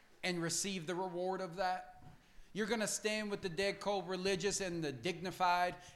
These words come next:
and those who w-, live with reserves,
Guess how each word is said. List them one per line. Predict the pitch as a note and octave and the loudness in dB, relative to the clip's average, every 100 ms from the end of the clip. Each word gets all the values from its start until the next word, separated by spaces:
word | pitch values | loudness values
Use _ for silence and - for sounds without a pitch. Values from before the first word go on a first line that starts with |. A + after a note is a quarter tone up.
| - | -2
and | F3 E3 | 0 2
those | E3+ E3+ F3+ F3 - - - | 4 4 2 -2 -6 -14 -6
who | F#3+ F3 D3 - - - | -2 -2 -4 -12 -20 -18
w-, | B2+ C#3+ D3+ | -16 -14 -6
live | D#3 F#3+ F#3+ C#3+ | 0 2 2 0
with | E3+ D#3+ | -4 -4
reserves, | E3+ D#3 F3 F3+ F3+ - | -4 2 2 4 2 -2